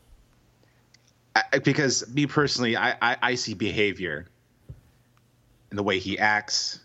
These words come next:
things that are revealed, that would get someone kicked out of church. <laughs>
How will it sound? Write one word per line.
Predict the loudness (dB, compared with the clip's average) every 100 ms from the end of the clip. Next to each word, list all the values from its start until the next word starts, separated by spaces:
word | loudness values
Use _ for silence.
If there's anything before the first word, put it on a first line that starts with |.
| _
things | -2 0
that | 0 0
are |
revealed, | -2 2 4 4 2 -2 -8 _ -20 -20 -20 _ _ -10
that | 2 4 4 0
would | 0 2
get | 4
someone | 4 2 2
kicked | 0 2
out | 2 2
of | 0
church. | 2 4 4 2
<laughs> | 2